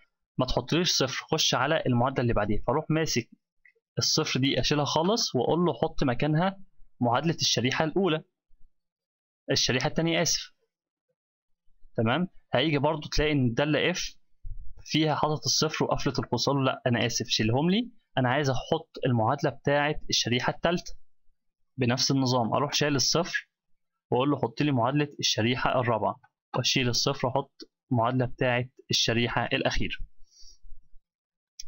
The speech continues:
اقفل القوس بتاع الدوال اف كلها اللي انا فتحتها. طب اعرف منين ان انا وصلت لاخر قوس؟ اول ما تلاقي القوس الاسود ظهر تعرف ان انت كده ايه، كتبت وخلصت المعادله بتاعتك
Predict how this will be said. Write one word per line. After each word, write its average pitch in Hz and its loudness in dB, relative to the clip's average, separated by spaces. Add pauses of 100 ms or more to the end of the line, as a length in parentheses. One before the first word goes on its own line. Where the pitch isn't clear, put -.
اقفل 190 2
القوس 139 0
بتاع 135 -2
الدوال 139 0
اف - -2
كلها 135 2
اللي 147 0
انا 156 0
فتحتها. 139 0 (240)
طب 123 2
اعرف 151 0
منين 156 2
ان 156 0
انا 160 2
وصلت 156 0
لاخر 147 0
قوس؟ 180 -2
اول 196 2
ما 175 2
تلاقي 170 0
القوس 160 0
الاسود 147 0
ظهر 170 2
تعرف 165 -2
ان 139 2
انت 151 0
كده 139 0
ايه، 135 0 (300)
كتبت - 2
وخلصت 127 0
المعادله 127 2
بتاعتك 120 -4